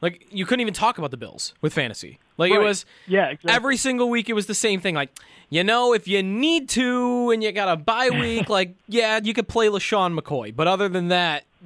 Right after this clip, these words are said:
Speaker 1: stay away.
Speaker 2: Yeah.
Speaker 1: And now
Speaker 2: Charles Clay can get you four point two points in a game, maybe.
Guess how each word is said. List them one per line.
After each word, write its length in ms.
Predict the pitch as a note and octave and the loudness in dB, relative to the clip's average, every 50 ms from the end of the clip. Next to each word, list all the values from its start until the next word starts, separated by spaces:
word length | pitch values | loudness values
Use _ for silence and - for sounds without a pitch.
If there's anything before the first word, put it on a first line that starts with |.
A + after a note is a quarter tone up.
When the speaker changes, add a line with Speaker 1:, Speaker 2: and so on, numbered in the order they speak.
| D#3+ D3+ D3 | -20 -20 -14
Speaker 1:
stay 300 | - - - - G3+ F3+ | -10 -8 -2 0 2 2
away. 300 | E3 D#3 D3+ D3 A#2 D#2 E3 | 4 4 2 0 0 -2 -4
Speaker 2:
Yeah. 160 | D3+ C#3 C#3+ - - - _ _ _ _ _ | -4 -2 -4 -6 -8 -16 _ _ _ _ _
Speaker 1:
And 240 | - F#3+ G3 F#3+ F#3+ | 0 2 2 0 0
now 200 | F#3+ G#3+ B3 C4+ | 0 0 2 2
Speaker 2:
Charles 340 | B3+ A3 G3 F#3 F#3 F#3+ G3 | 4 4 4 4 2 2 0
Clay 160 | G3+ G3 F#3+ | 0 0 0
can 160 | F#3 F#3 F#3 | 0 0 0
get 180 | E3+ F3+ E3+ - | 0 0 0 0
you 140 | F#3 F3 - - | -4 -6 -4 -2
four 220 | F3 E3+ E3+ E3+ | 0 2 2 2
point 320 | - - E3+ E3 D#3+ D#3 - - | 2 0 -2 -4 -4 -6 -6 -6
two 100 | E3 D#3+ | -6 -4
points 320 | - - D#3+ D3+ D3+ - | -2 -2 -2 -2 -2 -4
in 80 | D#3 D3 | -4 -6
a 40 | C#3+ | -2
game, 220 | C#3+ D3 C#3+ C3+ C3+ | 0 0 0 0 0
maybe. 280 | C3+ C3 - C4 - | 0 0 0 0 0